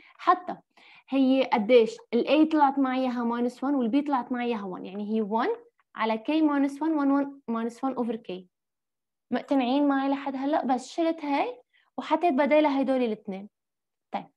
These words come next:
مجرد ما عرفت عملتها بهيدا الشكل،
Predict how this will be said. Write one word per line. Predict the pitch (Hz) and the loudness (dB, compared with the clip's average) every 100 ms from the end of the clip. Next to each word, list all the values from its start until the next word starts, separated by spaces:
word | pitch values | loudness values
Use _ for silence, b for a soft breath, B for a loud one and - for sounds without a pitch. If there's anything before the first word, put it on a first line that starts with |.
| _ b b | _ b b
مجرد | 254 254 381 349 | 2 4 6 6
ما | 285 | 4
عرفت | 262 311 302 | 2 0 0
عملتها | 233 247 240 | 0 0 -4
بهيدا | 220 214 220 196 | -6 -6 -6 -8
الشكل، | - 196 - | -12 -18 -16